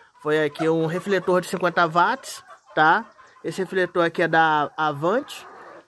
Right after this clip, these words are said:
tá ok? É, marca Avante, deixa eu ver se dá pra pegar aqui sem estar muito... Não, não deu pra pegar, eu deixo escrito aí pra vocês, mas pode ser qualquer marca, tá? E aqui, ó, esse aparelhinho aqui,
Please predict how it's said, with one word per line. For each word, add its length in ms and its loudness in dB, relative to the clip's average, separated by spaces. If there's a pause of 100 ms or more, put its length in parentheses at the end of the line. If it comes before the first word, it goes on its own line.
tá 100 -2
ok? 400 0 (520)
É, 180 0
marca 360 -2
Avante, 500 -2
deixa 200 -8
eu 40 -2
ver 120 -2
se 80 -10
dá 80 -4
pra 100 -8
pegar 320 2
aqui 260 -6
sem 440 -6 (680)
estar 260 -2
muito... 580 -4 (1900)
Não, 300 0
não 220 2
deu 160 4
pra 180 -4
pegar, 160 2
eu 80 4
deixo 240 0
escrito 380 0
aí 80 0
pra 100 -2
vocês, 640 0 (240)
mas 140 -2
pode 280 2
ser 60 -4
qualquer 340 2
marca, 420 0
tá? 300 0 (400)
E 80 2
aqui, 460 2
ó, 160 0 (1080)
esse 300 0
aparelhinho 540 2
aqui, 400 -2